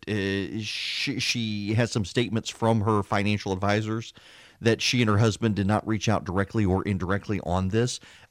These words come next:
Um, th-, they could stop this. You know, the other thing she could do is just say, Look, I, I didn't do anything wrong. I know people are trying to make a big deal out of this. To show people that I didn't do anything wrong, I'm gonna donate the, the profits from the sales to the coronavirus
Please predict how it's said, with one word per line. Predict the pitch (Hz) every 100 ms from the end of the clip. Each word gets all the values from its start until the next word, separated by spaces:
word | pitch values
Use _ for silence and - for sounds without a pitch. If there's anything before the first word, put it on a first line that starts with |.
| -
Um, | 107 107 107
th-, | 117 143
they | 185
could | 226 175 127
stop | - 190 165
this. | 123
You | 196
know, | 226
the | 143 190
other | 294
thing | 302 226
she | 135 131
could | 117
do | 98 110
is | 117
just | - 139
say, | 147
Look, | 139 220 - -
I, | 117 117 -
I | 135 180
didn't | 214 175
do | 190
anything | 160 156 131
wrong. | 127 165 147 127
I | 120
know | 139
people | 151 147 123
are |
trying | 143 127
to |
make | 123
a | 117
big | 110 101
deal | 143 151
out |
of | 104 101
this. | 110
To | -
show | 107 156
people | 170 139 117 110
that | 104
I | 104
didn't | 98 95
do | 101
anything | 95 98 95
wrong, | 98 123 131 - -
I'm | - 147
gonna | 147
donate | 120 143 151 139 110
the, | 117
the | 110 113
profits | - 156 170 - 123
from | - 127 110
the | 104
sales | - 156 170 113 113 110
to | -
the | 113
coronavirus | 104 123 131 160 117 104 95 90 -